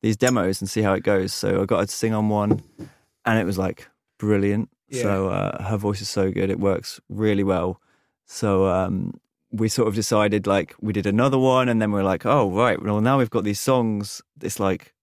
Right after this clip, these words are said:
Speaker 1: these are gonna be finished, and this is a band now." So, yeah, we put together, a, it's basically a new band. It's called Kind Lies.
Speaker 2: Yeah.
Speaker 1: Uh, I'm sort of producing and mixing and writing stuff with Ross. Corinna's singing on everything. And, uh, it's very,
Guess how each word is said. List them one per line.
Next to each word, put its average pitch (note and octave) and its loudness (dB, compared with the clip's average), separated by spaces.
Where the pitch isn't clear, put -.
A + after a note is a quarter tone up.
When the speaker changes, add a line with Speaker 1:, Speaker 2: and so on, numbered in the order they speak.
Speaker 1:
these B2 0
are A#2 -2
gonna G#2+ 0
be G2 -2
finished, A#2 -2
and G2 -2
this G#2+ -6
is G2 -6
a F#2+ -2
band A#2 2
now." F2 -4
So, B2 0
yeah, A2+ 4
we A2+ 0
put - -4
together, F#2+ 0
a, G2+ 0
it's A2 0
basically G2+ -2
a G2+ 0
new G#2+ 2
band. G#2 2
It's - -8
called G2+ -8
Kind G#2 0
Lies. G#2+ -2
Speaker 2:
Yeah. B2 -2
Speaker 1:
Uh, F#2+ 0
I'm G2 0
sort - -6
of F#2 -10
producing B2 0
and G#2+ 2
mixing A#2 0
and G2 -2
writing A2 0
stuff - -4
with G#2 -4
Ross. G#2+ 0
Corinna's G2+ -4
singing B2 0
on A#2 2
everything. A2+ -2
And, G2 0
uh, F#2+ 0
it's E2 -8
very, G2+ 0